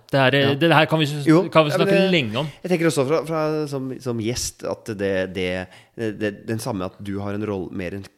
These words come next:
Speaker 2: klarere rolle i motiverende intervju. Har, gjesten har også en veldig klar rolle, som skal
Speaker 1: Mm.
Speaker 2: komme og, og, og pr-, fylle den rollen da. Mens
Speaker 1: Ja.
Speaker 2: med ambivalens, så føler jeg at da, da kan man snakke litt friere.
Speaker 1: Ja.
Speaker 2: Da er det sånn, ja, OK, bare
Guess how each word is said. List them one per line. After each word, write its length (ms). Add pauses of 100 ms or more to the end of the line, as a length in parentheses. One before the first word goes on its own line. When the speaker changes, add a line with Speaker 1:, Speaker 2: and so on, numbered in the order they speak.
Speaker 2:
klarere 340
rolle 300
i 320
motiverende 540
intervju. 220
Har, 200
gjesten 320
har 80
også 160
en 80
veldig 240
klar 160
rolle, 340
som 140
skal 80
Speaker 1:
Mm. 60
Speaker 2:
komme 340 (300)
og, 400 (400)
og, 240
og 180
pr-, 320 (480)
fylle 380
den 260
rollen 300
da. 80 (120)
Mens 260
Speaker 1:
Ja. 40 (180)
Speaker 2:
med 120
ambivalens, 640
så 240
føler 160
jeg 60
at 0
da, 100
da 100
kan 120
man 100
snakke 220
litt 120
friere. 440 (200)
Speaker 1:
Ja. 160
Speaker 2:
Da 140
er 60
det 80
sånn, 120
ja, 180
OK, 220
bare 220